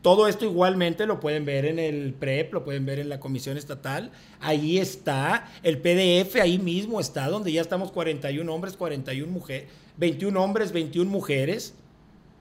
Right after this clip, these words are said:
en equidad completa. Llegó Samuel, dijo, "Bajen al Pato, bajen a fulán". Bajó a seis, que habíamos ganado, y metió a seis,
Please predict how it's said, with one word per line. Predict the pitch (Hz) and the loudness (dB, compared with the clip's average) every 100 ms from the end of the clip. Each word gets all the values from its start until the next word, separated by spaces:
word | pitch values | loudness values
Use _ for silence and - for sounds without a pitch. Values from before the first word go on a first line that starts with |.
| - - | -16 -2
en | 156 | 0
equidad | 156 151 147 151 | 2 2 2 2
completa. | 160 156 175 240 240 285 285 - - - | 0 -2 -2 -2 -2 -4 -6 -16 -16 -4
Llegó | 139 160 185 | 2 4 4
Samuel, | 185 175 180 247 269 - - - | 2 0 2 0 -2 -4 -10 -8
dijo, | 180 175 | -4 0
"Bajen | 208 208 196 | 0 0 0
al | 180 - | -2 -2
Pato, | 233 247 254 | -4 -2 -4
bajen | 240 240 214 214 | -2 -4 -4 -6
a | |
fulán". | 208 175 214 269 - - - - | -4 -6 -6 -10 -14 -20 -20 -6
Bajó | 143 165 - 202 | -2 -2 2 4
a | 226 | 4
seis, | - - 180 339 - - - - - - - - - - - - - - - | 2 2 2 2 -4 -10 -12 -16 -20 -20 -20 -20 -20 -20 -20 -20 -20 -20 -6
que | 139 | -2
habíamos | 143 180 190 | 0 0 0
ganado, | 165 180 233 320 311 - - - | 0 0 -2 -4 -10 -18 -20 -10
y | 160 | -4
metió | 170 160 190 | -2 -2 0
a | 202 | 0
seis, | 196 196 196 202 185 - | 0 -2 -2 -2 -6 -10